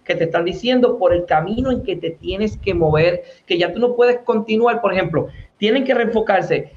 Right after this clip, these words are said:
en la preparación de este profesional, tienes que incluirle destrezas tecnológicas. O sea,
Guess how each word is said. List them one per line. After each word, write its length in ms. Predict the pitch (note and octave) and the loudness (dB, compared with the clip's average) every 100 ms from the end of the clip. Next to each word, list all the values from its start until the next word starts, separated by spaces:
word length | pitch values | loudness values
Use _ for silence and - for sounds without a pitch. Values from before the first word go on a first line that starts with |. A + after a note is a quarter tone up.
| - | -4
en 120 | F3 | 0
la 160 | F#3 F3+ | 2 0
preparación 580 | F#3 F#3 F3+ E3 A#3+ B3 | 0 0 0 2 2 2
de 140 | G#3 - | 0 -2
este 220 | A3 B3 | -2 0
profesional, 680 | A#3+ B3 B3 C4 C4+ F3 - | 0 0 0 0 0 -2 -4
tienes 260 | E3 D#3+ E3 | -2 -2 -2
que 80 | F3+ | -6
incluirle 360 | F3 F#3 F#3+ | -6 -4 0
destrezas 460 | A3 G#3 E3+ E3 F#3 | -2 -2 -6 -8 -4
tecnológicas. 720 | G#3 G#3+ F3 B2 - - - _ _ - | 0 2 2 2 0 -4 -10 _ _ -8
O 80 | F3 | -2
sea, 340 | G3 - F3+ | -2 -2 -8